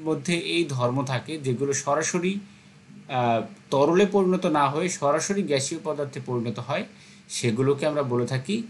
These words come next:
উদ্বায়ী পদার্থ। অর্থাৎ যে পদার্থগুলোর মধ্যে ঊর্ধ্বপাতন ঘটে,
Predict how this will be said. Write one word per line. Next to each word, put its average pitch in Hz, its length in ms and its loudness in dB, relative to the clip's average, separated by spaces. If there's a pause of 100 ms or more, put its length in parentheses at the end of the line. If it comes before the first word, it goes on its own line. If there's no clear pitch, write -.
(360)
উদ্বায়ী 156 560 4
পদার্থ। 110 440 0 (460)
অর্থাৎ 135 400 2 (460)
যে 156 300 0
পদার্থগুলোর 147 640 0
মধ্যে 143 500 0 (460)
ঊর্ধ্বপাতন 170 760 2
ঘটে, 131 360 -2